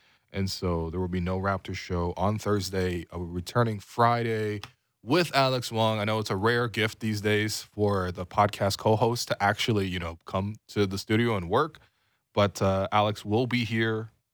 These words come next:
on Thursday, or on Friday, and we will cover more of the N B A Finals. We'll do, um, you know, usual Alex stuff. Probably, I'll, I'll probably try to talk basketball, and he'll probably try to convince me to not talk about basketball,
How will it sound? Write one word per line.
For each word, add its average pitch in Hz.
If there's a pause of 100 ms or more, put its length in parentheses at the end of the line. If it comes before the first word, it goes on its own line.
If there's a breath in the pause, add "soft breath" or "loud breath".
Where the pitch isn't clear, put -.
(260)
on 107
Thursday, 92
or 107
on 110
Friday, 95
and 92
we 95
will 90 (340 loud breath)
cover 135
more 131
of 127
the 123
N 120
B 117
A 107
Finals. 104
We'll 101
do, 95
um, 87 (280)
you 320
know, 254
usual 117
Alex 82
stuff. 82
Probably, 175
I'll, 139
I'll 160
probably 185
try 185
to 170
talk 165
basketball, 147
and 113
he'll 120
probably 110
try 104
to 98
convince 98
me 90 (580 soft breath)
to 117
not 107
talk 104
about 95
basketball, 90